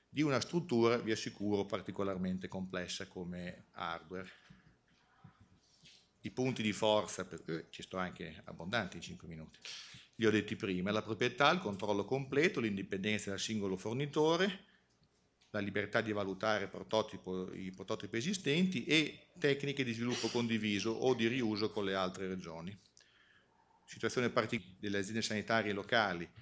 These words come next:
è collocato presso questi enti un sistema particolare che abbiamo chiamato D P I, siamo già alla pubblicità, eh? Questi sono gli enti che adesso con l'Archivio Centrale dello Stato e con l'Agenzia per l'Italia Digitale, proprio per stu-, per con-,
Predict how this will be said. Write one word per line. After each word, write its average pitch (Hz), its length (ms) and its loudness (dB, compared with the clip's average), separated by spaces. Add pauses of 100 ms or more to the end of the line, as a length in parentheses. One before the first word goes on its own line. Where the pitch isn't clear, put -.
(260)
è 101 160 -2
collocato 104 800 4
presso 113 480 4
questi 104 400 -2
enti 92 420 -2
un 101 160 -6
sistema 107 300 -2
particolare 101 800 0
che - 80 -14
abbiamo 95 240 -6
chiamato 95 480 -6
D 95 120 -10
P 98 100 -10
I, 98 380 -2 (680)
siamo 98 280 0
già 101 80 2
alla 104 140 4
pubblicità, 95 640 -4
eh? 110 100 -6 (1500)
Questi 135 300 6
sono 107 260 4
gli 101 100 4
enti 104 280 6
che 92 100 -10
adesso 98 240 2 (140)
con 101 100 -2
l'Archivio 113 300 0
Centrale 110 340 2
dello 107 200 2
Stato 92 680 0
e 104 140 -6
con 113 160 0
l'Agenzia 101 480 0
per 104 100 -4
l'Italia 117 260 0
Digitale, 123 600 2
proprio 131 440 2
per 110 140 0
stu-, 101 200 -8
per 98 200 -4
con-, 101 380 -10